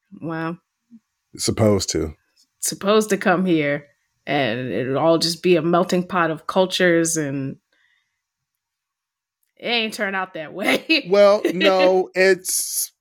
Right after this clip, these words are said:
Speaker 2: it is that way.
Speaker 1: It
Speaker 2: It,
Speaker 1: is.
Speaker 2: whether people want to, I just, I just gave you examples.
Speaker 1: But
Speaker 2: I
Speaker 1: it,
Speaker 2: mean
Speaker 1: but it should be our pride as a country that
Speaker 2: Should be.
Speaker 1: we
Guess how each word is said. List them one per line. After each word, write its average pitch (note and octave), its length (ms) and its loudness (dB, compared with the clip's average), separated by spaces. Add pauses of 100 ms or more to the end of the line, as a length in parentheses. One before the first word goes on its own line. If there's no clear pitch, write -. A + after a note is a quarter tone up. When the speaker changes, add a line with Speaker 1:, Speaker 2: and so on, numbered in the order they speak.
(120)
Speaker 2:
it F3+ 140 4
is G3 360 2
that C3+ 260 2
way. A2 300 0
Speaker 1:
It F3 360 2
Speaker 2:
It, - 0 -
Speaker 1:
is. F3+ 540 4
Speaker 2:
whether C#3 440 4 (240)
people D#3+ 260 4
want D3 200 4
to, - 80 -6
I C#3 80 2
just, C#3 260 0 (100)
I C3 100 4
just C3+ 240 0
gave C#3+ 240 4
you C#3 300 2
examples. A#2 640 -2
Speaker 1:
But - 160 4
Speaker 2:
I A3+ 40 2
Speaker 1:
it, - 180 2
Speaker 2:
mean G3+ 120 -4
Speaker 1:
but A3+ 240 2
it A3 160 0
should A#3 420 -2
be G3 440 -2 (600)
our F#3 180 0
pride F#3+ 560 -2
as D3 160 -8
a - 60 -12
country - 680 -14 (640)
that E3+ 100 4
Speaker 2:
Should D#3+ 180 4
be. E3 80 8
Speaker 1:
we D3 420 0